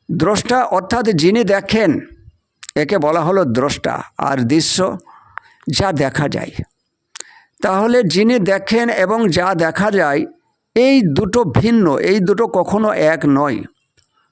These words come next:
অর্থাৎ আমি দেখছি আর যাকে দেখছি,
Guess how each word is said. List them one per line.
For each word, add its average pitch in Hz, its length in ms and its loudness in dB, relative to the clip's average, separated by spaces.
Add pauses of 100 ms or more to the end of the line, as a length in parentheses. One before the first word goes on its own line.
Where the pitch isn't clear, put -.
(580)
অর্থাৎ 170 340 -2 (160)
আমি 185 360 2
দেখছি 202 600 0 (720)
আর 160 140 -2
যাকে 180 520 0
দেখছি, - 480 -2